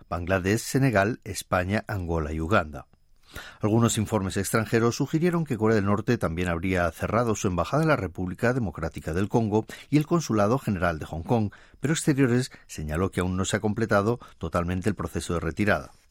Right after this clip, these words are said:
Incluso en Perú, país que expulsó a todos los diplomáticos norcoreanos después de la sexta prueba nuclear de dos mil diecisiete,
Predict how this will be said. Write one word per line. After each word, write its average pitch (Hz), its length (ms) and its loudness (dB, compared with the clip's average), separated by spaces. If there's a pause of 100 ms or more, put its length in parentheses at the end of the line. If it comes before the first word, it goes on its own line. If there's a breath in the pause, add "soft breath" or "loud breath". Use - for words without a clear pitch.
(760 loud breath)
Incluso 104 320 2
en 98 60 0
Perú, 110 280 2
país 98 240 2
que 107 80 -4
expulsó 95 400 -4
a 90 80 -4
todos 92 240 -2
los 87 140 -2
diplomáticos 92 680 -2
norcoreanos 101 640 0 (240 loud breath)
después 87 300 -4
de 90 80 0
la 85 120 0
sexta - 380 -2
prueba 160 240 0
nuclear 101 480 0
de 151 120 0
dos 90 200 -6
mil 85 200 -4
diecisiete, 101 560 0